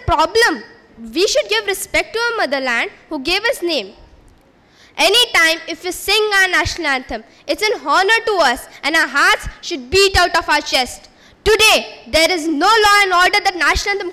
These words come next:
can't be sung at any public place. Whereas on November thirty, two thousand sixteen,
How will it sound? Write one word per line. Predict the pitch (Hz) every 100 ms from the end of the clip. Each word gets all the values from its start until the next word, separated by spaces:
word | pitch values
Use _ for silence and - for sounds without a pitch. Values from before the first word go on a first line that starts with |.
| -
can't | 349 427 415
be | 453
sung | 427 392
at | 381 - 330
any | 359 415
public | 381 330 320 320
place. | 285 247 - - - _
Whereas | 240 349 415 320 320 320 320
on | 302
November | 320 330 370 381 381
thirty, | 320 311 339 453
two | -
thousand | 339 330 320 339 349
sixteen, | 370 - 370 339